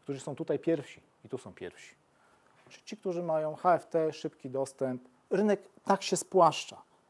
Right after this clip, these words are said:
On już nie zostawia miejsca takim, takim neptkom jak ja. Ci goście mają świadomość pewnych zachowań i z nich korzystają, ale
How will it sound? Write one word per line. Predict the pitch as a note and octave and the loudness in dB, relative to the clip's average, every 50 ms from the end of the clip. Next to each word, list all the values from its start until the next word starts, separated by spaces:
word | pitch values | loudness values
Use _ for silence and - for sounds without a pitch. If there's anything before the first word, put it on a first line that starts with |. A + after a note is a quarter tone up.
| _ _ _ _ _ _ _ _ _ - | _ _ _ _ _ _ _ _ _ -6
On | D#3+ F#3+ | -4 -4
już | G#3 G#3 - | -4 -4 -4
nie | G#3+ G#3+ A3+ A3+ A3 A3 A3+ G3+ | -2 -2 0 0 -2 -2 -4 -4
zostawia | F#3+ F#3 F#3+ - - C4+ A#3+ A3 F3 | -6 -6 -4 0 0 2 2 2 0
miejsca | E3+ E3+ - - D#3+ | 0 -2 -2 0 0
takim, | - D#3+ - - D3+ D3 D3+ D#3+ - _ _ _ - | -2 -2 -4 -6 -8 -10 -10 -12 -16 _ _ _ -6
takim | D3+ C#3+ - D3+ D#3 | -6 -6 -6 -4 -2
neptkom | D#3 D#3 D3+ - - D3+ D3 | 0 0 -2 -2 -6 -8 -6
jak | C#3 B2+ - - | -6 -6 -6 -8
ja. | G2 E2 - - _ _ _ _ _ _ _ _ _ _ _ _ _ _ _ _ _ | -8 -8 -10 -12 _ _ _ _ _ _ _ _ _ _ _ _ _ _ _ _ _
Ci | - B3 A3 | -6 2 4
goście | A#3+ A3 F#3+ - - - A#3 A#3 | 6 6 6 4 0 -2 -2 0
mają | A3 A#3 B3 A#3+ | 0 0 0 0
świadomość | - - - A3+ G#3 B3+ B3+ G#3+ E3+ - | 0 0 2 2 2 2 0 0 -2 -2
pewnych | - - E3+ D3+ E3+ D#3 C3 | 0 0 0 2 0 0 0
zachowań | C#3 D3 - - A#2+ G2+ A2 D3+ G3 A#3 A3 | 0 0 0 -2 -6 -6 -4 -4 -4 -4 -4
i | F#3+ | -4
z | F#3+ | -4
nich | A3 G#3+ | -4 -4
korzystają, | - - G#3+ G#3 G#3 - - A#3 G#3+ F#3 B2+ A2+ A2 - | -2 0 0 0 -2 0 4 6 6 6 6 4 2 0
ale | C3 C#3 D#3+ | 2 2 2